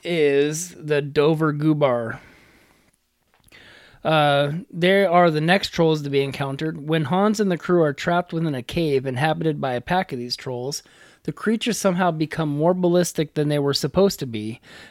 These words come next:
By this co-, uh, point, Kale finally reveals that he is a Christian, revealing that his presence had s-, has seemingly excited their wrath. The group is forced to leave the cave in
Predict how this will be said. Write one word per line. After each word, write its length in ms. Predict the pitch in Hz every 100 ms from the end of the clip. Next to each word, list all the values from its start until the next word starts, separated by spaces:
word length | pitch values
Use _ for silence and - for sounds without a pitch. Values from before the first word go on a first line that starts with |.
| _
By 140 | 151 156
this 220 | 214 -
co-, 280 | - 175 -
uh, 160 | 156 135
point, 500 | - 156 143 139 -
Kale 520 | 175 180 185 190 202
finally 400 | - 175 180 180
reveals 500 | 165 156 147 156 147
that 100 | 131
he 100 | 147
is 100 | 147
a 60 | 131
Christian, 640 | - 185 - 135 123 143 - - - -
revealing 420 | 147 151 170 165
that 160 | 151 139
his 180 | 151 -
presence 680 | - 165 160 165 160 - -
had 300 | 156 151 147
s-, 440 | 160 - - - -
has 200 | 151 147
seemingly 520 | - 185 185 175 160
excited 540 | 143 - 170 156 156 139
their 180 | 131 131
wrath. 560 | 135 147 120 113 - - - - _
The 80 | 175
group 320 | 151 180 185
is 220 | 170 147 165
forced 400 | - 180 196 -
to 80 | 175
leave 520 | 160 160 165 160 151
the 120 | 147 143
cave 400 | 160 151 143 139
in 280 | 139 139